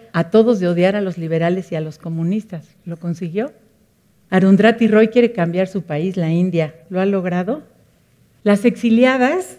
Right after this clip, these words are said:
quisieran dejar de extrañar su patria. ¿Lo han conseguido? De todos modos, lo consigan o no, las lean o no, escriben.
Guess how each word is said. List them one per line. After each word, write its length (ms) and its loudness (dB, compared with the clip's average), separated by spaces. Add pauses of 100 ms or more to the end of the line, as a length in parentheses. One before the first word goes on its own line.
quisieran 380 -2
dejar 300 -2
de 60 -2
extrañar 520 -4
su 140 -14
patria. 520 -8 (480)
¿Lo 220 -6
han 200 -2
conseguido? 640 -10 (1400)
De 100 0
todos 380 4
modos, 320 4
lo 140 0
consigan 500 0
o 80 0
no, 260 0
las 240 0
lean 320 -2
o 80 0
no, 240 0
escriben. 800 0